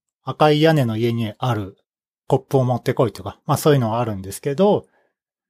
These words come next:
まあ、そういったなんか、その、人工的なものだけじゃなくて、自然言語によるインストラクションを使ったものっていうのも、えっと、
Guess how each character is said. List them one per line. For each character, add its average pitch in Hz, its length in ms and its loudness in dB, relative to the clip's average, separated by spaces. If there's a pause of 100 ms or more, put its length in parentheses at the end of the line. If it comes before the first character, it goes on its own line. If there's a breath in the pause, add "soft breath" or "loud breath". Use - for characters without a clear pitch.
(160)
ま 196 60 0
あ、 185 40 -2
そ 233 180 2
う 247 40 0
い 226 40 -4
っ - 40 -10
た 233 160 2
な 233 120 4
ん 220 80 0
か、 107 260 0
そ 151 100 -12
の、 131 420 -6 (100)
人 170 280 0
工 208 200 2
的 196 240 0
な 190 100 4
も 190 120 4
の 190 60 4
だ 151 140 2
け 175 80 -4
じ 147 100 -2
ゃ 135 60 -2
な 143 140 -2
く - 60 -16
て、 - 100 -4
自 185 240 0
然 220 240 2
言 233 200 2
語 196 120 2
に 185 80 2
よ 208 80 4
る 226 180 2
イ 156 80 -2
ン 151 80 0
ス 147 60 -6
ト 160 100 -2
ラ 151 140 4
ク - 80 -6
シ 156 100 -4
ョ 143 40 0
ン - 20 -2
を 139 60 -4
使 - 180 -2
っ 139 120 -2
た 147 140 2
も 139 100 -2
の 139 120 0
っ 139 80 -16
て 156 100 -6
い 143 60 0
う - 20 -2
の 165 120 -2
も、 202 360 2
え 139 60 -4
っ 127 60 2
と、 117 520 -2